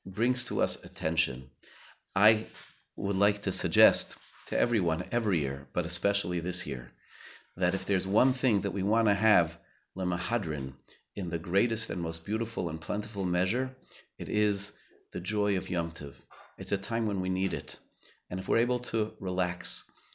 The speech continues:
and understand how attainable preparing for Yom Tov is, when we're able to relax and understand that everyone's gonna be fine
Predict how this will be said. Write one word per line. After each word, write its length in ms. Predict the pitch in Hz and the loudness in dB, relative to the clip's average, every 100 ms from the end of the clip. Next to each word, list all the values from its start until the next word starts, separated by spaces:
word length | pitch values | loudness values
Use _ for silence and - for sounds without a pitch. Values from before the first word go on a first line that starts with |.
| _ | _
and 140 | - 95 | -4 -2
understand 680 | 87 87 - 104 95 87 - _ _ | 0 2 4 4 2 0 -8 _ _
how 360 | - 123 123 | -6 -2 0
attainable 640 | - - - 107 98 80 73 | -2 -8 -2 0 0 -4 -8
preparing 420 | 85 - 95 92 | -8 -4 -2 -2
for 140 | 87 | -2
Yom 180 | 78 76 | -2 -4
Tov 220 | 73 69 | -6 -8
is, 340 | 69 64 - - - - - - | -8 -4 -6 -8 -16 -20 -20 -12
when 180 | - 104 | -4 0
we're 100 | 101 | 2
able 200 | 98 110 | 2 0
to 140 | 107 98 | -2 0
relax 420 | 92 90 90 - | 2 2 2 0
and 100 | 85 | -2
understand 540 | 82 82 - 92 85 | -2 -2 0 0 0
that 160 | 82 80 - - _ - | -2 -6 -14 -20 _ -6
everyone's 400 | 101 123 113 110 | -2 0 0 -2
gonna 180 | 101 85 | -2 -4
be 120 | 80 | -4
fine 600 | - - 92 80 69 67 | -4 -2 -2 -2 -4 -10